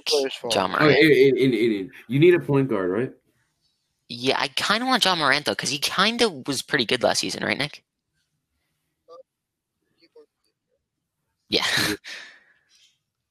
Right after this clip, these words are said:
Speaker 1: Uh, he was, he
Speaker 2: Why?
Speaker 1: won
Speaker 2: You
Speaker 1: the
Speaker 2: want him?
Speaker 3: He's gone. Like, Kyrie, wait, wait, wait, hold on. Has anyone
Speaker 1: Don't
Speaker 3: taken
Speaker 1: pick him.
Speaker 3: Booker? Okay.
Speaker 1: I
Speaker 3: I'm
Speaker 1: probably
Speaker 3: sorry, I'm
Speaker 1: get him.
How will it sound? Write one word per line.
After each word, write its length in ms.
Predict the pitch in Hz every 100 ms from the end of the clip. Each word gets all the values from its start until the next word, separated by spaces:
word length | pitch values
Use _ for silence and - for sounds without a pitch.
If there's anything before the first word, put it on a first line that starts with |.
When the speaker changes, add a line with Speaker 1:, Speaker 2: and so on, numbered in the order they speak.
| _ _ _ _ 131 _ - - - _ -
Speaker 1:
Uh, 240 | 165 180
he 160 | 190 226
was, 160 | 208 160 - - -
he 100 | 120
Speaker 2:
Why? 140 | 135
Speaker 1:
won 100 | - 131
Speaker 2:
You 60 | 110
Speaker 1:
the 40 |
Speaker 2:
want 160 | 107 120
him? 120 | 135
Speaker 3:
He's 120 | 143
gone. 440 | 110 127 131 131 131 _ _ _
Like, 100 | 104
Kyrie, 320 | 156 165 185
wait, 180 | 139 139
wait, 160 | 135 131 135
wait, 160 | 143 - _ -
hold 140 | 113
on. 80 | - _ _
Has 100 | 147
anyone 220 | 185 226
Speaker 1:
Don't 60 | 220
Speaker 3:
taken 180 | 190 139
Speaker 1:
pick 80 | -
him. 60 |
Speaker 3:
Booker? 260 | - 160 - - _ _ _ _ _ _ _ _ - - _ _ _ _ - _
Okay. 100 | - - - 508 _ _ _ _ _ _ _ _
Speaker 1:
I 140 | 147 151
Speaker 3:
I'm 60 | 156
Speaker 1:
probably 200 | 139 147
Speaker 3:
sorry, 160 | 127
I'm 140 | 135 156
Speaker 1:
get 120 | 151 180 175
him. 140 | 180